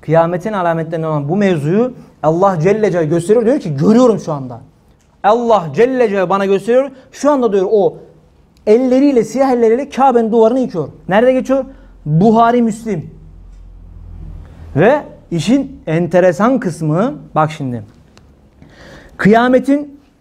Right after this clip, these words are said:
bütün alametleri, iyi dinle burayı, bütün alametleri bir rivayette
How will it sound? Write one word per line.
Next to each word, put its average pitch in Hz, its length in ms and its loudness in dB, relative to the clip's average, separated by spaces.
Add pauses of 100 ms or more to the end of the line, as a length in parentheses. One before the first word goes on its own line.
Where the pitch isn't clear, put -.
(280)
bütün 202 440 -4
alametleri, 202 760 0 (500)
iyi 240 220 -2
dinle 202 240 -2
burayı, 135 300 -4
bütün 208 300 2
alametleri 190 720 0
bir 294 200 -2
rivayette 254 560 0